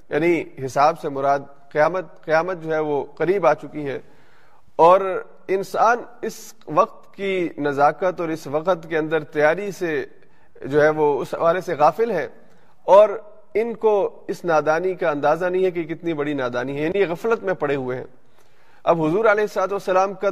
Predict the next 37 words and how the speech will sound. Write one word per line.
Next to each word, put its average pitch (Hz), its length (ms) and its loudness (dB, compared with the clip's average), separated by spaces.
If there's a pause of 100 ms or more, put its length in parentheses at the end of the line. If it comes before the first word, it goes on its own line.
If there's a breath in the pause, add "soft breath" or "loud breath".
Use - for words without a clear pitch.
دنیا 185 280 0
میں 185 180 -2
آ 156 180 6
جانا 175 300 -2 (280)
خود 214 240 2
ہی 208 200 -2
قیامت 180 480 0
کے 185 120 -6
آ 143 140 0
جانے 151 280 -4
کی 160 120 -12
ایک، 156 240 -6 (560)
ایک 151 200 0
علامت 139 400 2
ہے۔ 131 80 -8
حضور 143 400 -2
علیہ 170 140 4
الصلوۃ 165 260 -4
والسلام 160 340 -2
نے 165 100 -4
فرمایا 151 320 0
کہ 175 140 -6
میں 147 360 0
اور 170 180 -2
قیامت 160 500 0
اس - 120 -10
طرح 156 280 -2
ہے 170 60 -2
جیسے 160 240 -6
دو 139 180 -2
انگلیاں 139 400 -4
ہیں، 127 120 -8 (520 soft breath)
انا 196 200 4
والساعۃ 165 480 2
کہاتین، 143 600 -4 (520 soft breath)
میں 160 240 6
اور 220 140 2